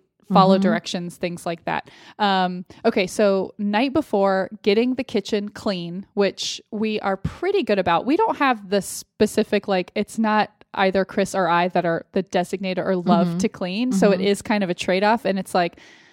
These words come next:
Speaker 1: sometimes someone really feels like doing it, and sometimes neither of us feel
Speaker 2: Yeah.
Speaker 1: like doing it. And so sometimes
Speaker 2: It's flipping
Speaker 1: we
Speaker 2: a
Speaker 1: will,
Speaker 2: coin.
Speaker 1: yeah, sometimes we will get caught with that.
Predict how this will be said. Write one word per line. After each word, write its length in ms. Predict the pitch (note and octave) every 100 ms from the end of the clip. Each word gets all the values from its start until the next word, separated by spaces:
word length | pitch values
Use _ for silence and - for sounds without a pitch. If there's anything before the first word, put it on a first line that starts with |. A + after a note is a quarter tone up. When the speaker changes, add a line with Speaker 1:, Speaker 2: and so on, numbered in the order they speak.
| _ -
Speaker 1:
sometimes 680 | - G3 A#3+ D#4+ E4 E4+
someone 320 | - D#4 F4
really 240 | E4 E4+ E4+
feels 260 | D#4 D4+
like 160 | D4 C4
doing 280 | D4 D#4 D4+
it, 40 |
and 160 | A3+ G#3
sometimes 560 | B3+ B3+ D#4 C#4+ C4
neither 420 | G#3 E3 D#3 D#3 D#3
of 100 | F3
us 180 | F#3
feel 100 | G3
Speaker 2:
Yeah. 140 | F#3 D3+
Speaker 1:
like 200 | G#3+ -
doing 280 | D4 F3 E3+
it. 120 | G3+
And 100 | G3+
so 140 | G#3
sometimes 520 | - - C4+ D4+ B3+
Speaker 2:
It's 60 | C#4
flipping 160 | G#3+ E3+
Speaker 1:
we 60 | F#3
Speaker 2:
a 20 |
Speaker 1:
will, 60 | F3+
Speaker 2:
coin. 200 | E3+ G3
Speaker 1:
yeah, 140 | A3+ F3
sometimes 460 | - C4 F4 E4
we 80 | C4+
will 160 | G#3+ G#3+
get 160 | -
caught 200 | - G3+
with 140 | F#3+ -
that. 240 | E3 D#3+